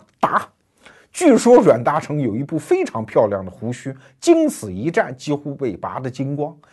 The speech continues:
你想，阮大铖快六十的人嘞，在公共场合遭此羞辱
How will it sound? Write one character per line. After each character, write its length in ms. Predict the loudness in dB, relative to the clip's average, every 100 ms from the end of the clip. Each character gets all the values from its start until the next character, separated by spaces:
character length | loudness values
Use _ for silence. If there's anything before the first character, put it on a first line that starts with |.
| _
你 180 | -2 -2
想， 240 | -2 -12 -2
阮 280 | 0 0
大 200 | -2 -2
铖 200 | -2 -4
快 200 | 0 2
六 340 | 2 2 0 -4
十 300 | -8 -12 -10
的 120 | -10
人 200 | -10 -16
嘞， 80 | -20 -20 _ _ _
在 160 | 2 2
公 400 | 4 4 4 4
共 220 | 2 0
场 240 | -10 -18
合 240 | -12 -10 -10 2
遭 300 | 4 6 4
此 280 | -2 -16
羞 220 | -14 -10
辱 140 | -10